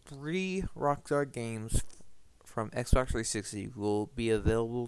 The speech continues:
to play backwards, for backwards compatibility on Xbox One June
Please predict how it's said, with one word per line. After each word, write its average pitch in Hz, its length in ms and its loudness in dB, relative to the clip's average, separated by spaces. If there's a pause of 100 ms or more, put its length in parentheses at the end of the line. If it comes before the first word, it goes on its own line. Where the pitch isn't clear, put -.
to - 180 2
play - 320 -4 (720)
backwards, 135 680 -2 (1120)
for 113 100 2
backwards 123 380 2
compatibility 117 680 2
on 101 180 -2
Xbox - 520 -4
One 107 400 -2 (340)
June 104 360 -6